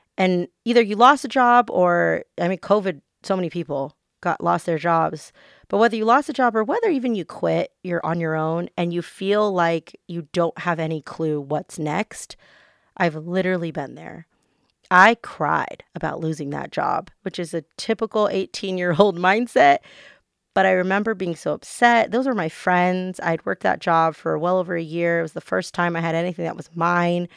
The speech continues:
I was able to get a car with that job. I was able to have freedom with that job. And I just thought I lost it all. So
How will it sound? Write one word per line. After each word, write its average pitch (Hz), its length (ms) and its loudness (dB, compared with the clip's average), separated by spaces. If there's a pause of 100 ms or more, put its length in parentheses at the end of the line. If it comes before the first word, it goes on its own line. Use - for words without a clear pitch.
(380)
I 165 100 0
was 170 140 -4
able 180 220 -4
to 160 60 -4
get - 140 -6
a - 60 -12
car 180 340 0
with 180 140 -6
that 180 220 0
job. 175 420 0
I 170 80 -2
was 156 160 -6
able 160 200 -6
to 165 60 -4
have 160 220 -6
freedom 202 400 -6
with 180 120 -6
that 170 200 -2
job. 170 500 2 (560)
And 160 460 0
I 175 100 2
just 165 160 -8
thought 175 160 0
I 170 80 0
lost 156 380 -2
it 156 60 -2
all. 180 340 2 (400)
So 175 580 2